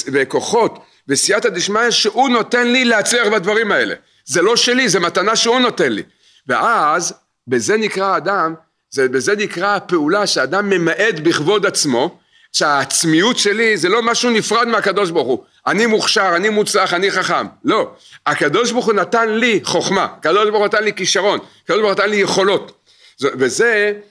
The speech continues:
בזה אדם ממעט בכבוד העצמיות שלו, זה ממעט בכבוד עצמו, מרבה בכבוד המקום שבתוכו, לומד לזהות איך כל היכולות שלו זה מתנה של הקדוש ברוך הוא. וזה אחד הנקודות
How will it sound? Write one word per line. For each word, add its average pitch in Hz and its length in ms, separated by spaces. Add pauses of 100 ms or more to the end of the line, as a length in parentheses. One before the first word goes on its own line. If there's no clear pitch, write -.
(140)
בזה 135 460
אדם 160 440
ממעט 156 640
בכבוד 160 440
העצמיות 147 600
שלו, 139 520
זה 147 100
ממעט 170 280
בכבוד 156 360
עצמו, 135 380 (340)
מרבה 127 340
בכבוד 220 500
המקום 226 340
שבתוכו, 202 760 (260)
לומד 160 460
לזהות 175 840
איך 208 220
כל 220 180
היכולות 220 420
שלו 226 500 (120)
זה 185 140
מתנה 185 360
של 196 160
הקדוש 180 340
ברוך 113 240
הוא. 90 120 (540)
וזה 160 440
אחד 196 260
הנקודות 175 720